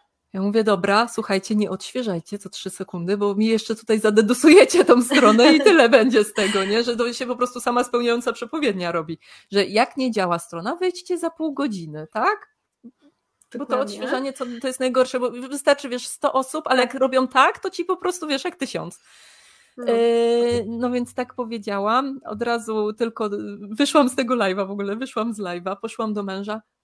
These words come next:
Speaker 1: „Dzwoń do L H, niech zwiększają zasoby”. I szybko, wiesz, wróciłam na, na live'a. E, dołożyli dwa razy tyle. Już, wiesz, dla pewności, niech będzie. Jak już ty, to ja naprawdę mam duży serwer, mam naprawdę duży,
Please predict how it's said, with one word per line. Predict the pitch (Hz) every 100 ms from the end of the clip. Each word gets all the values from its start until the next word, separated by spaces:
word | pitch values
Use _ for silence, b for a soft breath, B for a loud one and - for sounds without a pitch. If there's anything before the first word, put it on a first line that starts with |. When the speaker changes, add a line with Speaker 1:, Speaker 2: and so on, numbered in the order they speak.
| _
Speaker 1:
„Dzwoń | 170 160 160 196
do | 233
L | 247 277
H, | - 143 175 220 202
niech | 196 208
zwiększają | - 262 - - 180 285
zasoby”. | 339 339 - 240 196
I | 180
szybko, | 285 - 220
wiesz, | 240
wróciłam | 233 294 - 220 202
na, | 208 202
na | 208 196
live'a. | 185 175 185 233 B B B B
E, | 214 208
dołożyli | 214 269 254 233 240
dwa | 226
razy | 226 226 220
tyle. | - 180 190 330 - _ _ b b b b b -
Już, | 214 247
wiesz, | 226 214
dla | 262 294
pewności, | 302 254 269 226 - 247
niech | 254 269
będzie. | 262 214 196 196
Jak | 208 208
już | 226 _
ty, | 254 247 _ _
to | 247 - _ _
ja | 214
naprawdę | 226 262 254 254
mam | 220 208
duży | 202 160
serwer, | 151 160 156 160 180
mam | 214
naprawdę | 233 233 247 240 226
duży, | 208 214 214